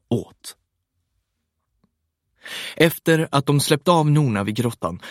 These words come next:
rörde sig de vuxna tillbaka hem, samma väg som de kom. Det började mörkna nu. Nona såg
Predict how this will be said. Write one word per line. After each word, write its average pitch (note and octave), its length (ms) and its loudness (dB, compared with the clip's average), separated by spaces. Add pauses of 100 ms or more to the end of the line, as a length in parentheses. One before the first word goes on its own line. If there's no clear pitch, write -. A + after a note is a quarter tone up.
(160)
rörde A#2+ 420 4
sig C#3 240 2
de B2+ 200 0
vuxna C3 420 -2
tillbaka G2+ 400 -4
hem, G#2 420 -6 (400)
samma C3 460 2
väg F#2+ 440 -4
som G2+ 160 -6
de G2 140 -8
kom. - 280 -10 (880)
Det G2 80 -4
började G2 380 -4
mörkna G#2 520 -6
nu. G2+ 180 -10 (1300)
Nona C#3+ 440 4
såg A#2 520 0